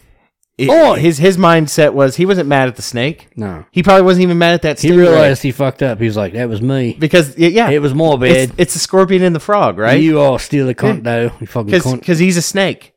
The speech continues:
Speaker 1: and that's what snakes do.
Speaker 2: Yeah.
Speaker 1: Right?
Speaker 2: Who
Speaker 1: Like, he,
Speaker 2: yeah.
Speaker 1: he's not mad at the snake because the snake bit him.
Speaker 2: It's a goddamn snake.
Speaker 1: Yeah, it's a goddamn snake.
Speaker 2: You're trying to play with
Speaker 1: Like I
Speaker 2: snakes.
Speaker 1: said, I bet you he wasn't even mad when he, when that stingray killed his ass.
Speaker 2: Got me. <laughs>
Speaker 1: Because
Speaker 2: You fucking
Speaker 1: I mean,
Speaker 2: cunt bugger.
Speaker 1: I,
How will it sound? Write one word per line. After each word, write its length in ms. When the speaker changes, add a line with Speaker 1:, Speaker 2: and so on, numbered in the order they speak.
Speaker 1:
and 100
that's 160
what 100
snakes 300
do. 360
Speaker 2:
Yeah. 280
Speaker 1:
Right? 400
Speaker 2:
Who 80
Speaker 1:
Like, 140
he, 240
Speaker 2:
yeah. 60
Speaker 1:
he's 160
not 180
mad 160
at 80
the 80
snake 260
because 220
the 80
snake 240
bit 140
him. 160
Speaker 2:
It's 100
a 40
goddamn 280
snake. 400
Speaker 1:
Yeah, 320
it's 140
a 20
goddamn 400
snake. 320
Speaker 2:
You're 80
trying 220
to 40
play 120
with 140
Speaker 1:
Like 120
I 60
Speaker 2:
snakes. 220
Speaker 1:
said, 60
I 80
bet 220
you 80
he 140
wasn't 260
even 200
mad 260
when 100
he, 220
when 120
that 140
stingray 400
killed 220
his 100
ass. 360
Speaker 2:
Got 260
me. 260
<laughs> 40
Speaker 1:
Because 420
Speaker 2:
You 200
fucking 580
Speaker 1:
I 100
mean, 140
Speaker 2:
cunt 180
bugger. 220
Speaker 1:
I, 140